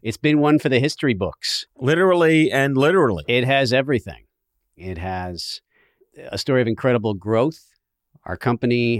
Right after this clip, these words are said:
Speaker 1: has
Speaker 2: Is that the thing on your right arm?
Speaker 1: <laughs>
Speaker 2: I got ointment.
Speaker 1: This is the sort of growth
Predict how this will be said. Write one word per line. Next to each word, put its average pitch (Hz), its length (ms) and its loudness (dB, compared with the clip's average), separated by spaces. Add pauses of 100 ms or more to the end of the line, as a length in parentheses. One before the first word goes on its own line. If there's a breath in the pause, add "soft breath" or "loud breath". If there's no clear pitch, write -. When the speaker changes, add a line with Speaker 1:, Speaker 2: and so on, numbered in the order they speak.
(140)
Speaker 1:
has 92 200 -4
Speaker 2:
Is 110 60 2
that 120 140 2
the 127 60 0
thing 127 200 -2
on 120 100 2
your 104 300 0
right 104 200 0
arm? 107 300 0
Speaker 1:
<laughs> - 480 -2
Speaker 2:
I - 320 0 (300)
got 127 100 0
ointment. 127 400 0 (180)
Speaker 1:
This 135 220 -2
is 160 60 2
the 160 100 0
sort 170 260 2
of 143 100 0
growth 127 560 0